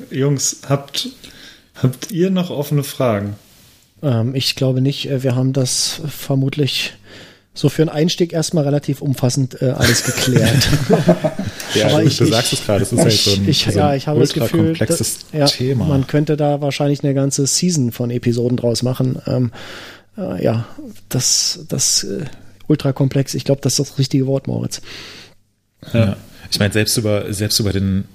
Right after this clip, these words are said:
Speaker 3: richtigen Reifendruck könnte man sich ja wahrscheinlich schon, ähm, stundenlang unterhalten. Ähm, und wir haben ja jetzt hoffentlich heute auch alle gelernt, dass ein Reifen eben nicht nur ein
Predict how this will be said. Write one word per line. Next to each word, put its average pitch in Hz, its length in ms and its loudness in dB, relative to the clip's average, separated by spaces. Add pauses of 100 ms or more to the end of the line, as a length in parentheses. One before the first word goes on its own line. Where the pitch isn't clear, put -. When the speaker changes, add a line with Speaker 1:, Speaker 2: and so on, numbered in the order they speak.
(120)
Speaker 3:
richtigen 95 380 0
Reifendruck 92 680 0
könnte 92 240 0
man 87 140 0
sich 87 80 -6
ja 98 80 0
wahrscheinlich 92 400 0
schon, 90 240 0 (640)
ähm, 85 260 -2 (280)
stundenlang 98 540 0
unterhalten. 92 640 0 (140)
Ähm, 85 420 0 (720)
und 87 280 -2 (160)
wir 98 200 -2
haben 92 120 2
ja 92 60 2
jetzt - 260 -4
hoffentlich 101 420 0
heute 101 240 0
auch - 320 -2
alle 104 180 2
gelernt, 95 460 0 (460)
dass 98 140 2
ein 98 60 0
Reifen 98 300 0
eben 104 140 2
nicht 101 180 -2
nur 104 180 2
ein 101 220 -2